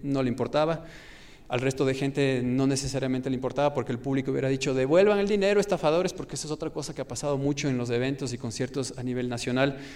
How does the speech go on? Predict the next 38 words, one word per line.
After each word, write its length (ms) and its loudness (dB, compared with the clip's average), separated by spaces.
Muchos 300 2
promotores 960 6
se 220 2
han 560 4
encargado, 880 4
no 120 0
sé 180 -2
si 200 -2
con 280 -2
buena 240 0
o 40 2
mala 200 2
intención, 600 0
de 80 2
generar 460 2
así 240 -2
un, 80 -2
un, 680 -4
un 160 4
escenario 580 6
que 100 2
no 520 4
es 680 -2
muy, 580 4
muy 160 8
bueno 300 6
porque 180 2
la 80 4
gente 240 4
no 100 4
confía 360 0
necesariamente 560 0
en 60 4
los 100 2
eventos 320 -2
que 100 0
hay. 220 0
A, 80 -4